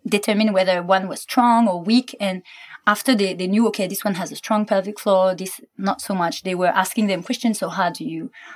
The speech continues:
uh, feel about your sexuality? Do you get aroused easily? Do you have orgasm easily? Um, how powerful you think they are? They would, they basically realized that people who had stronger muscle were, um, more sensitive.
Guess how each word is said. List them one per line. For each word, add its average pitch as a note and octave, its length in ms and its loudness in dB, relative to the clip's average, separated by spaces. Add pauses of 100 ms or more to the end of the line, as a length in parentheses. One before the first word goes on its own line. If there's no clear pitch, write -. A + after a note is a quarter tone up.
(140)
uh, F3 80 0
feel G#3 260 -2
about F3 200 -4
your F3 60 -8
sexuality? A3+ 760 -2
Do F3 140 -8
you E3+ 100 -8
get E3 200 -2
aroused F3 340 0
easily? A3+ 500 2
Do E3+ 120 -10
you - 260 -10 (260)
have F3+ 260 0 (300)
orgasm G#3 400 2
easily? G3 580 -2 (480)
Um, F3 200 -2
how F3 600 0 (140)
powerful A#3+ 420 2
you A3 120 2
think G#3+ 280 0
they F#3+ 100 2
are? F3 360 2
They G3+ 140 0
would, G3+ 300 -4 (480)
they A3 140 4
basically A#3+ 460 4
realized F#3+ 380 2
that F3 160 4 (200)
people E4+ 320 0
who A#3 100 4
had G3 220 2
stronger G3+ 440 0
muscle F#3 520 -2 (260)
were, F3 480 -2 (480)
um, E3 400 -4 (100)
more A3+ 240 4
sensitive. A3 680 -6